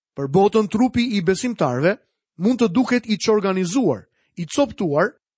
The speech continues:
një grup i palidhur njerëzish, pa drejtues dhe pa lidhje bashkimi. Por, miqtë e mi, ne kemi një drejtues.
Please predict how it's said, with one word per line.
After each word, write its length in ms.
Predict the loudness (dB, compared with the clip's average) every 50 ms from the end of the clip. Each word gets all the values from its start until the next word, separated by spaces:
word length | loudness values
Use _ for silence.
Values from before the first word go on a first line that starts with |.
| _ _ -14
një 160 | -12 -12 -6
grup 360 | -2 0 2 2 0 0 -2
i 120 | -4 0 2
palidhur 560 | 2 2 2 2 2 0 0 2 2 0 0
njerëzish, 540 | 2 0 0 0 -2 -4 -12 -18 -18 -20 _ _
pa 160 | _ 0 0 0
drejtues 720 | 0 -2 -2 -2 -2 -2 0 0 2 2 0 0 -2 -10 -12 _ _ _ _ _
dhe 200 | -2 0 0 2
pa 180 | 2 0 0
lidhje 400 | 0 0 -2 -2 0 0 -2 0
bashkimi. 560 | 0 0 0 -2 -4 -6 -8 -8 -8 -10 -16 _ _ _ _ _ _ _ _ _ _ _ _
Por, 180 | -2 -2 0
miqtë 320 | 2 2 2 2 2 0 0
e 40 |
mi, 140 | 0 -2 -4 -8 _ _ _ _ _ _ _ _ _
ne 320 | -16 -12 -4 -2 -2 -2 -2
kemi 480 | -4 -2 0 2 2 2 2 2 0
një 160 | 0 0 0 0
drejtues. 640 | 0 -2 -2 -2 -2 -4 -4 -4 -6 -12 -20 -20